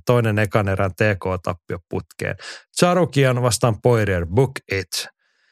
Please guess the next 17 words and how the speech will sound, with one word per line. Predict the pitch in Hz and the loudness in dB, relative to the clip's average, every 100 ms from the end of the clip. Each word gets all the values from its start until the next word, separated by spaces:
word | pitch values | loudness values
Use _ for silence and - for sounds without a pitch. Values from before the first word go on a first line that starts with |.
| - 156 | -2 0
Miki | 170 165 | 2 2
toteaa, | 143 123 131 127 127 123 | 2 2 2 2 2 2
että | 120 - 117 | 0 -2 0
Tsarukian | 165 160 131 135 123 | 2 2 2 2 2
on | 104 | 2
kyllä | 120 107 | 2 2
vakuuttava. | 127 - 120 90 98 123 | 2 2 -2 0 0 2
Olisiko | 143 135 | 2 0
seuraavaksi | - 151 135 113 101 - | 2 4 4 2 0 2
Gamrot | 143 131 107 90 | 2 4 0 0
uusinta? | 117 104 90 - | 0 0 -2 0
Itse | 156 170 143 | 0 2 2
haluaisin | 123 117 107 107 | 4 2 2 0
nähdä | 107 104 | 2 0
Tsarukian | - 139 143 131 117 104 | 2 2 2 2 0 2
vastaan | 101 - 107 | 0 0 0
Oliveira, | 117 131 123 101 95 95 | 2 4 4 2 2 0